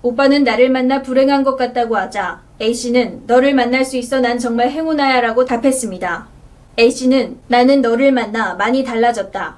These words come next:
사람은 고쳐 쓰는 거 아니라는 말이 틀렸다는 걸 내 스스로를 보면서 깨닫게 됐다며 그렇게 만들어준 너에게 배운 마음을 주변에도 널리 퍼뜨릴게라고 말했습니다. A씨는 사실 아직도 너의 빈자리가 믿어지지 않는다면서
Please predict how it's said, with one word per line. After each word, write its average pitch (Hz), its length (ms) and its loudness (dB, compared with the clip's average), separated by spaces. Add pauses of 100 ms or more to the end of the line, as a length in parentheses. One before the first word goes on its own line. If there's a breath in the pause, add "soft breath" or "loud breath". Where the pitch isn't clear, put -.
(140)
사람은 285 520 2
고쳐 262 240 -2
쓰는 269 320 0
거 269 80 4
아니라는 240 560 0
말이 220 380 -4
틀렸다는 285 540 0
걸 180 240 -4 (340 soft breath)
내 226 140 0
스스로를 294 640 0
보면서 247 460 -2
깨닫게 311 360 -4
됐다며 190 580 -4 (520 soft breath)
그렇게 277 320 2
만들어준 254 640 2
너에게 202 580 -4
배운 277 320 2
마음을 226 480 -2
주변에도 247 640 2
널리 233 320 -2
퍼뜨릴게라고 277 800 -2
말했습니다. 185 720 -8 (460)
A씨는 240 520 0
사실 302 340 -4
아직도 240 380 -2
너의 233 260 2
빈자리가 240 520 0
믿어지지 240 540 0
않는다면서 208 960 -2